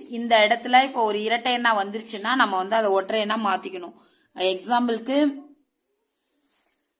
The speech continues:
இந்த மாதிரி நம்பர் இருக்குன்னு வச்சுக்கோங்களேன். இப்ப இது வந்து நம்ம மிகப்பெரிய ஐந்து இலக்க எண் எழுதணும்னா,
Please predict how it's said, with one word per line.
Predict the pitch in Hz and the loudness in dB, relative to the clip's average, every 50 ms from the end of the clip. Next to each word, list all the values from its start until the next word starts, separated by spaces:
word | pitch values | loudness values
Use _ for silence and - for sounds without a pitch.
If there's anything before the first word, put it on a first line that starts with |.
| _ _ - - - - | _ _ -20 -20 -12 -4
இந்த | 262 262 277 277 | 0 2 4 8
மாதிரி | 277 269 269 262 | 8 8 8 6
நம்பர் | 254 233 233 233 233 | 2 0 0 0 -2
இருக்குன்னு | 220 214 220 240 240 226 | -2 -4 -4 -4 -4 -4
வச்சுக்கோங்களேன். | 247 - 208 196 202 196 196 202 214 220 220 202 | -4 -4 -4 -4 -4 -4 -2 0 0 0 0 -2
இப்ப | 208 214 233 226 | -2 -2 0 0
இது | 226 220 226 | 2 2 2
வந்து | 226 233 240 269 285 | 2 2 2 2 2
நம்ம | 269 247 226 214 208 208 202 196 196 | 2 2 2 2 0 0 0 0 0
மிகப்பெரிய | 190 196 208 220 220 240 240 226 240 233 240 247 247 240 | -2 -4 -6 -4 -4 -4 -2 -2 -2 -2 2 4 6 6
ஐந்து | 226 220 - 226 226 240 240 233 | 6 6 4 0 -2 -2 -2 -2
இலக்க | 226 226 226 226 | -4 -4 -4 -4
எண் | 220 220 | -4 -4
எழுதணும்னா, | 214 208 214 226 233 220 214 208 214 233 254 277 294 | -4 -4 -4 -6 -6 -6 -6 -4 -2 0 0 0 0